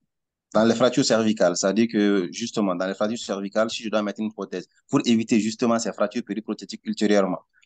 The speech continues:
euh, est-ce que, euh, voilà, vous avez des conseils à nous donner par rapport à ça, à partir de quel âge vous,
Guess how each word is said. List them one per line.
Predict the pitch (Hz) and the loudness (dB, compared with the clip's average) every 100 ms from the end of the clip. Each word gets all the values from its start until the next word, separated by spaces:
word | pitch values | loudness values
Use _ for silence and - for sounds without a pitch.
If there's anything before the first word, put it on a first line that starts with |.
| _ _ - | _ _ -2
euh, | 87 92 90 90 90 | 0 2 0 -2 -4
est-ce | - 127 - - | -2 -2 0 -4
que, | - 123 | -4 -2
euh, | 117 117 95 90 87 82 | 0 0 0 0 -2 -2
voilà, | 95 101 87 | -2 -2 -4
vous | 87 92 | -6 -6
avez | 101 | -6
des | 98 85 | -6 -8
conseils | 92 92 101 | -8 -8 -4
à | 90 | -6
nous | |
donner | 85 92 95 | -6 -8 -4
par | 85 | -2
rapport | 82 87 87 | -2 -2 -4
à | 85 | -2
ça, | 92 | -4
à | 87 | -4
partir | 85 - 101 | -6 -6 -10
de | 90 | -10
quel | 82 90 92 | -8 -4 0
âge | 92 87 | 0 -2
vous, | 82 | -12